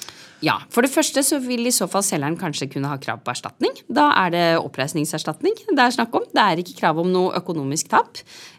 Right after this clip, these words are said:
Eh, og dette kan man da få enten ved å sende en klage til diskrimineringsnemnda eller ta ut søksmål for domstolene.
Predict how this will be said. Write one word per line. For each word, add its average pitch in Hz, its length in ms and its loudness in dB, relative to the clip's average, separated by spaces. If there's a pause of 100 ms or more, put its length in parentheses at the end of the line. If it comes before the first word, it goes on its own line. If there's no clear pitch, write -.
Eh, 269 340 4
og 277 160 2
dette 214 460 0
kan 233 140 -2
man 254 160 2
da 196 80 4
få 196 240 -2
enten 160 140 -4
ved 180 160 0
å - 20 -2
sende 160 240 0
en - 20 -10
klage 143 300 -6
til 139 80 -4
diskrimineringsnemnda 262 1040 0
eller 240 180 -2
ta 254 220 0
ut 185 80 -4
søksmål 170 400 -4
for 254 80 -2
domstolene. 104 480 -4